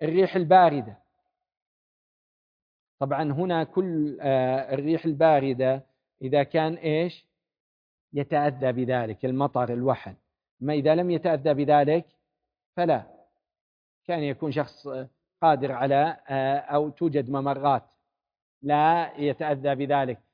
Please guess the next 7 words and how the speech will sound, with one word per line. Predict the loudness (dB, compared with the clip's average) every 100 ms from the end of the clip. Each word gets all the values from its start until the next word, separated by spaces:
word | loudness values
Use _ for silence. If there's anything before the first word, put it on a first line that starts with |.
| _ -2
أو، | 2 2 0
آه، | 2 4 4 2 -2 -14 -20 _ -10
آه، | -6 -4
فيه، | -2 0 0 -2
آه، | 0 0 0 -4 -2
طريق | 0 0 -2
آمنة | -4 -2 0 0 -2 -4